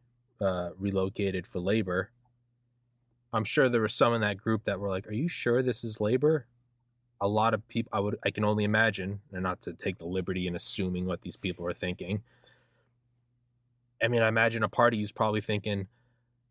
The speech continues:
"We are just going to labor. We are going to labor. This isn't real. I'm going to la-," you know, this is, there's probably,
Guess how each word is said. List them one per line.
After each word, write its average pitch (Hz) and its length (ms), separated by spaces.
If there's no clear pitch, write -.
"We 110 140
are 113 160
just 107 160
going 110 140
to 110 60
labor. 101 320
We 101 140
are 101 140
going 101 160
to 98 40
labor. 92 300
This 98 180
isn't 101 220
real. 92 360
I'm 92 140
going 95 200
to 95 60
la-," 90 100
you 101 200
know, 92 140
this 98 220
is, 110 80
there's 110 160
probably, 120 800